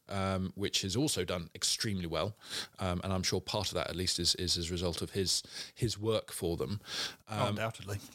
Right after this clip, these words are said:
Speaker 1: and he was, we were there talking about said company, and it was all positive stuff, to be honest. And we were talking about the industry, and he had some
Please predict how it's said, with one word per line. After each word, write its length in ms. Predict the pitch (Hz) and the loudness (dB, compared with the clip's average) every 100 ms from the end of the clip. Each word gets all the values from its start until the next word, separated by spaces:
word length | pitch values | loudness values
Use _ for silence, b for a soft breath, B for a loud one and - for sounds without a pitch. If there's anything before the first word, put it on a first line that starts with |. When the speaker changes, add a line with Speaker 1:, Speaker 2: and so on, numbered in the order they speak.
| - | -8
Speaker 1:
and 340 | 120 107 104 101 | 0 2 2 0
he 160 | 101 | 0
was, 220 | 107 101 - | 2 2 0
we 80 | |
were 80 | 110 | 2
there 160 | 110 110 | 4 2
talking 280 | 120 117 107 | 2 0 -2
about 280 | 104 113 - | 2 2 2
said 140 | 104 | 0
company, 340 | - 110 143 175 | 0 -2 -2 -2
and 100 | 123 | 0
it 40 | |
was 100 | 110 | 2
all 180 | 139 180 - | 2 0 -2
positive 320 | 151 135 120 | -2 0 -2
stuff, 240 | - 165 - | 0 0 0
to 80 | - | -4
be 60 | |
honest. 260 | - 143 - | -2 0 0
And 60 | |
we 40 | 107 | 0
were 40 | |
talking 140 | 104 107 | 2 0
about 100 | 87 | 0
the 80 | |
industry, 380 | 113 117 - 117 | 0 2 2 2
and 100 | 107 | 2
he 60 | 104 | 2
had 80 | 95 | 2
some 200 | 101 | 2